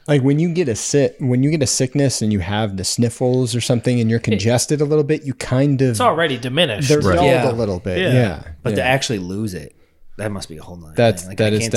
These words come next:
Speaker 4: smell
Speaker 1: definitely
Speaker 4: it. I can't smell any
Speaker 1: Yeah.
Speaker 4: of that. I can't smell none of your farts. I can't smell that coffee.
Speaker 1: Mm-hmm.
Speaker 4: Damn.
Speaker 3: Yeah.
Speaker 4: Sounds sad.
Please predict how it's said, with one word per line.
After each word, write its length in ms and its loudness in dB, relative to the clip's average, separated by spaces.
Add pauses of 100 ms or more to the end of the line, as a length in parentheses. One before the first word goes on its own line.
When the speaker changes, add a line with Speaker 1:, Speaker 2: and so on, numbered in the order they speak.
Speaker 4:
smell 160 -2
Speaker 1:
definitely 240 -4
Speaker 4:
it. 100 -12
I 40 -18
can't 220 -16
smell 240 -14
any 180 -12
Speaker 1:
Yeah. 80 -4
Speaker 4:
of 100 -8
that. 140 -16 (100)
I 20 -20
can't 220 -12
smell 240 -12
none 140 -12
of 60 -12
your 120 -14
farts. 580 -8
I 40 -16
can't 200 -18
smell 200 -14
that 120 -18
coffee. 680 -14 (340)
Speaker 1:
Mm-hmm. 300 -2 (580)
Speaker 4:
Damn. 360 -16 (360)
Speaker 3:
Yeah. 120 -12
Speaker 4:
Sounds 360 -10
sad. 340 -16